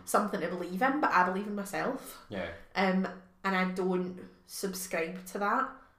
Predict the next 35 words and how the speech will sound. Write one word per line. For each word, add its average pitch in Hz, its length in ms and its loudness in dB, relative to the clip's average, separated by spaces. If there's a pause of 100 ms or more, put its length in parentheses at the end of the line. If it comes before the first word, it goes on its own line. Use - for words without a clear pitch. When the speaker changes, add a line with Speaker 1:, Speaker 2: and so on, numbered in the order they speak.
Speaker 1:
That's 185 220 6
not 185 160 0
to 202 60 -2
say 190 180 0
that 175 160 2
I 180 120 2
judge 180 300 -2
you 180 120 2
if 180 140 -4
you 180 100 -4
do, 180 520 2 (540)
but 185 480 10 (420)
it's 190 240 -4
not 180 460 0 (1200)
Speaker 2:
Well, 139 120 0
that, 139 360 4
Speaker 1:
for 120 100 0
Speaker 2:
like, 185 80 2
Speaker 1:
me. - 180 -4 (260)
Speaker 2:
totally 123 680 -4
agree. 95 380 -8
And, 113 120 -2
like, 95 320 -4 (260)
I 101 420 0 (300)
obviously 101 280 -4
grew 95 200 -2
up - 280 -4 (1040)
with, 95 120 -4
like, 90 220 -8
a 107 40 -2
massive 92 460 -6
Catholic 92 420 -10
family, 92 380 -8
Speaker 1:
Mm-hmm. 95 240 -6
Speaker 2:
like, 92 340 -4